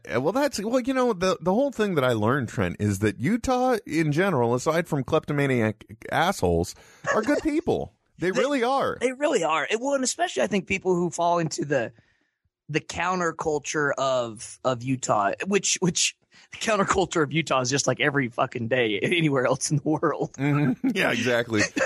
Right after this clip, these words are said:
Speaker 2: <laughs> But like, like everyone kind of like, they've all been there before. They, they know, like, this, we're, we're here. We're, we get it. You know, you see somebody with a tattoo and, and you just kinda nod like, "Yeah, they get it."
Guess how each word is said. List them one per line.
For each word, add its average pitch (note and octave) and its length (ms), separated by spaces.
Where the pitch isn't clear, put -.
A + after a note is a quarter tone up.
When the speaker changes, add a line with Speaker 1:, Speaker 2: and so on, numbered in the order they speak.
Speaker 2:
<laughs> G#3 340
But A3 160
like, G3 260
like F3+ 300
everyone G#3+ 520
kind G3 240
of E3 100
like, D#3 400
they've F3 200
all F#3 160
been D#3 240
there C#3 140
before. B2+ 260
They, D#3 160
they D#3+ 240
know, D#3+ 300
like, C#3 240
this, F#3 240
we're, D3+ 260
we're D#3 240
here. E3+ 240
We're, D#3 300
we F#3 160
get E3 280
it. C3+ 180
You D3 80
know, C3 60
you C3+ 160
see F3+ 160
somebody F3 360
with - 140
a D3+ 80
tattoo D3+ 440
and, C3+ 120
and B2+ 240
you C#3 60
just C3+ 140
kinda C#3+ 160
nod C3 340
like, G#2 160
"Yeah, - 280
they C#3+ 120
get - 220
it." - 120